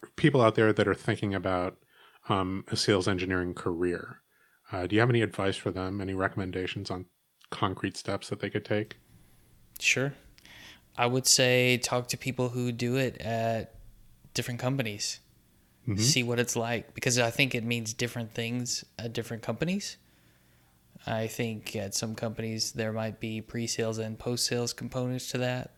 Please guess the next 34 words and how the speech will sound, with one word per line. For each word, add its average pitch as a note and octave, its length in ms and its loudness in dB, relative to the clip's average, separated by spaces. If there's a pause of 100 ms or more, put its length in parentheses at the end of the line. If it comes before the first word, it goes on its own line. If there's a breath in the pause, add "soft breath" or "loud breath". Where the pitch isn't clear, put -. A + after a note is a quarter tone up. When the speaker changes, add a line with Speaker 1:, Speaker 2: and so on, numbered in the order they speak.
Speaker 2:
There A#2 120 -6
might A2 240 -6
be A2+ 180 -2
hands-on A2+ 480 -4
keyboard A#2 600 -4
or G#2 160 -6
not G#2+ 260 -10
hands-on A2+ 480 -6
keyboard B2 440 -4
components A#2+ 500 -6
there. A#2+ 320 -4 (760 loud breath)
So B2+ 140 2
just C3 200 4
make C#3 140 2
sure C#3+ 140 4
you B2+ 160 2
understand B2 480 0
the A#2 60 -4
full A#2+ 240 -2
scope A#2+ 360 0
of A#2 100 -2
what A2+ 140 -2
it A2 140 -6
is B2 420 -4
at A2 140 -8
different A#2 280 -4
companies. C#3+ 560 -6 (760 soft breath)
Uh, A#2 160 -14 (180)
make A#2 300 -4
sure A#2 480 2
that A2 560 -2 (680)
you're A#2 360 -4
comfortable A#2+ 640 -2
with A2+ 560 -6